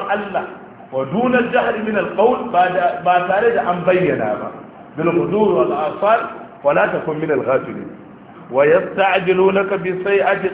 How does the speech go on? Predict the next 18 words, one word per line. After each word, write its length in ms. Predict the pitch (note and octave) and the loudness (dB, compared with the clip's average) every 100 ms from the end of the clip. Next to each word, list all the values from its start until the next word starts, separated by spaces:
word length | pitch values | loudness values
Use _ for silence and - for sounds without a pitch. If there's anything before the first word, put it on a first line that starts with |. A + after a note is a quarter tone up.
| G#3 | 2
قبل 240 | G3 F#3+ | 2 2
الحسنة 540 | F3 F#3 F3+ D3+ A#2 - - - | 2 0 -2 -2 -4 -8 -14 -2
وقد 300 | D3 F#3 A#3 | 0 2 2
خلت 360 | - B3 B3 G3+ F#3+ | 2 2 2 2 -2
من 200 | F#3 G#3 | 0 0
قبلهم 460 | F3+ E3+ E3+ F3 | 0 -2 -2 -2
المثلات، 560 | D3+ C#3 - C#3+ G#3 G#3+ - - - | -2 -4 -4 0 2 2 -4 -12 -2
alhali 600 | D#3+ D#3+ F3 G3 G3 G3 | -2 0 2 2 2 -2
misalai 720 | E3+ D#3 E3 D#3 E3 G3 F#3+ - - - C#3 | -4 -6 -2 0 2 2 0 -6 -16 -14 0
ya 240 | F3+ G#3+ | 4 4
gabata 540 | F#3 F3+ A3+ A3+ G#3+ E3 | 2 2 0 2 0 0
a 60 | |
gabaninsu. 540 | D3+ C3 C3+ C3+ C#3+ - - - | -2 -4 -4 -6 -10 -12 -18 -10
Jiya 140 | F#3 A#3+ | 0 0
na 140 | G3 | 2
yi 80 | G#3+ | -2
muku 180 | A3 G3 A#2+ | -2 -6 -6
ishara. 320 | E3 D#3+ D3 | -2 -2 -4